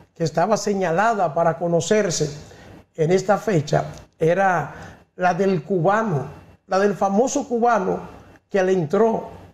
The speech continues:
a un agente de la D G C. Y la medida de coerción tuvo que posponerse también.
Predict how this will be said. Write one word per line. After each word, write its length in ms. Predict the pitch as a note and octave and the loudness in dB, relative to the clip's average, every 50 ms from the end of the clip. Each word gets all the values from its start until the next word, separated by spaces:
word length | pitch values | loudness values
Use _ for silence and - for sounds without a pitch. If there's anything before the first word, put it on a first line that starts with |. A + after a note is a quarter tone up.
| _ _ | _ _
a 120 | - D#3+ F3+ | -2 0 0
un 140 | F#3+ G#3 G#3 | 2 2 0
agente 760 | G3 F#3+ G3 G#3 A3+ G#3+ F#3 G3 G3+ F#3 F3 E3+ C#3+ - - - | 0 2 2 2 2 0 0 2 2 2 2 2 0 -4 -8 -4
de 160 | E3 F3 F3 | 0 0 2
la 140 | E3+ D#3+ D#3 | 2 2 0
D 120 | E3 F#3+ | 0 0
G 200 | F#3+ F#3+ F#3 D#3+ | 2 2 2 2
C. 420 | D3 - - E3+ D#3+ D3+ D3 D3+ - - - - - - - - - - - - - _ _ - | 0 0 2 2 2 2 0 -2 -10 -14 -18 -20 -20 -20 -20 -20 -20 -20 -20 -20 -20 _ _ -2
Y 420 | G#3 F#3+ F#3+ F#3+ F3+ E3+ E3+ E3+ - - - - - - - - - - - _ | 0 2 2 2 2 0 -2 -4 -8 -14 -20 -20 -20 -20 -20 -20 -20 -20 -16 _
la 160 | - F3 F3 F3+ | -2 0 0 2
medida 320 | F3+ F3 G3 G#3 A#3 B3 | 2 0 2 2 2 2
de 120 | C4 A3+ | 0 -2
coerción 580 | A#3 C4 A#3+ A3+ G#3+ - A#3 G3+ F3+ F#3 G3+ - - - - - - - - - - - _ _ | 0 0 0 0 2 2 2 2 2 0 -4 -8 -10 -14 -20 -20 -20 -20 -20 -20 -20 -20 _ _
tuvo 340 | G#3+ G3+ F#3+ A3 G#3 G3+ | -4 0 2 2 2 2
que 140 | G#3+ G#3+ G3+ | 2 2 2
posponerse 1080 | G3+ - - G#3+ A3 G#3+ - - - - F#3+ F#3+ F#3 G#3 A3 A3 G3 E3+ D3+ - D#3+ | 2 2 2 2 2 2 0 -4 -6 -4 -2 0 2 2 2 2 2 0 -2 -4 -6
también. 560 | D3 D3+ D#3 D#3 D#3+ G3 G3+ F#3+ F3+ D#3 C#3+ | -6 -6 -4 -2 0 2 2 2 2 0 -2